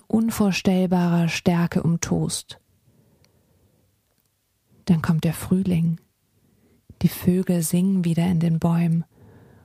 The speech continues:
und auf den Bergwiesen und Hängen erblühen die Blumen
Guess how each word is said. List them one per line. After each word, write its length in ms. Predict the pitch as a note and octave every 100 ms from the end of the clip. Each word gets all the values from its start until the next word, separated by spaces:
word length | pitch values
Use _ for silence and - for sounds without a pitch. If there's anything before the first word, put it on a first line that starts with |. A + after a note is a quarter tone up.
| _ _
und 160 | F#3+
auf 100 | F3+
den 220 | - F#3 F3
Bergwiesen 840 | F3+ F#3 F#3+ - F3+ F3+ E3+ E3+
und 140 | F3
Hängen 520 | E3 D#3+ F#3 F#3+ F3 E3+ _ - - _ _
erblühen 540 | - E3 E3+ G3 G#3 F#3+
die 80 | F3+
Blumen 580 | - F#3 F#3 E3+ E3